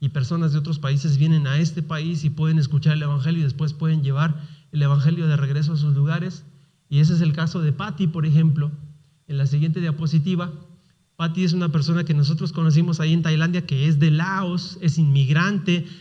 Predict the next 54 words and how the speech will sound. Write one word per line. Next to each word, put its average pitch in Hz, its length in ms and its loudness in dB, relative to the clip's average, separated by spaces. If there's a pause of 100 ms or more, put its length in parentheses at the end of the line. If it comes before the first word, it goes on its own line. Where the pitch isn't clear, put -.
(280)
fue 165 180 -4
a 180 140 -6
Tailandia 165 460 0
a - 20 0
hacer 156 180 0
una 165 160 0
mejor 151 320 0
vida 175 300 2
porque 143 240 -4
en 127 80 0
su 127 180 -6
país 139 300 -4
están 156 260 -2
muriendo 160 400 2
de 151 120 0
hambre. 165 420 -2 (880)
Entonces 139 220 -6
tiene 175 220 -4
que 180 100 -6
buscar 175 340 -4
cómo 175 220 -6
sostener 160 400 -4
a 156 40 -2
su 143 120 -8
familia. 175 520 -6
Ahí 147 140 -2
en 160 100 -2
Tailandia 156 380 -2
aprendió 151 320 -2
inglés. 165 400 -4 (360)
A 127 100 -10
través 147 320 -2
de 185 40 -2
la 170 140 -4
persona 165 340 0
que 180 80 -6
le 147 60 -2
estaba 175 240 -4
enseñando 165 460 -2
inglés, 170 340 -4
conoció 151 580 -2
a 185 120 0
Jesucristo 165 640 -2
después 147 320 -2
de 156 100 -2
muchos 202 460 -4
meses, 196 320 -6
de 180 80 -4
muchas 190 400 -6
dudas 175 320 -4
y 160 40 -2
de 160 100 -4
muchos 208 340 -8
conflictos, 202 640 -8